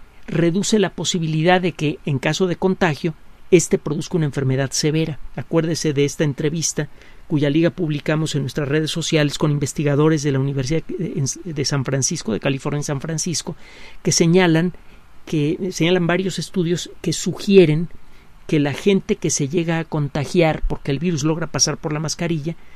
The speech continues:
no sufre una enfermedad tan severa porque entran pocos virus y parece que la, la severidad de la enfermedad está directamente relacionada con la cantidad de virus que participan en la infección original.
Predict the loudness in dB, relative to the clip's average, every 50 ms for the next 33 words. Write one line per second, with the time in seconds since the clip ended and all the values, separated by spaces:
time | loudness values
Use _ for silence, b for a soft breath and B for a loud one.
0 | b b b b b b 4 6 8 8 6 6 6 4 4 4 4 4 4 4
1 | 2 0 0 0 -2 -2 -2 -2 -2 -2 -2 -4 -2 -2 -2 0 0 0 0 2
2 | 2 0 0 -2 -6 -8 -10 -8 -6 -6 -6 -6 b b b b b b b b
3 | 0 2 2 2 2 0 0 0 -2 -4 -2 -2 -4 -2 -2 -2 -2 -2 -2 -4
4 | -6 -8 -10 -10 -10 -6 -6 -6 -4 0 0 0 0 2 0 0 0 0 -2 -2
5 | -2 -4 b b b b 2 4 4 4 2 0 0 0 2 2 2 2 4 4
6 | 2 2 0 0 0 -2 -2 -2 -2 -2 -2 -4 -4 -2 -2 -2 0 0 0 -2
7 | -2 -2 -2 -2 -2 -2 -2 -2 -4 -4 -2 -2 -2 -2 -4 -4 -4 -4 -6 -4
8 | -4 -4 -2 -2 -4 -6 -6 -6 -6 -6 -4 -4 -4 -4 -2 -2 -2 0 0 -2
9 | -2 -2 -2 -4 -4 -6 -10 -12 B B B B B -6 -6 -4 -4 -6 -6 -6
10 | -6 -6 -6 -4 -6 -4 -2 -2 -2 -2 -2 -4 -4 -4 -4 -4 -6 -8 -6 -4
11 | -2 -2 -2 -2 -4 -6 -6 0 2 2 2 2 0